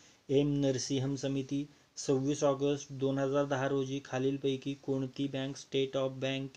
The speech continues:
इंडियामध्ये विलीन करण्यात आली? The State Bank of इंदोर.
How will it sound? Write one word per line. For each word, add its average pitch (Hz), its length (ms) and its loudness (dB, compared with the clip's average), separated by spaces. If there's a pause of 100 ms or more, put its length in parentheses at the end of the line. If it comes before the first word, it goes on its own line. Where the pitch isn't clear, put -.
इंडियामध्ये 135 640 -2
विलीन 135 280 -2
करण्यात 135 360 -2
आली? 139 260 -2 (420)
The 147 140 4
State 147 340 2
Bank 139 280 2
of 143 100 4 (180)
इंदोर. 127 400 0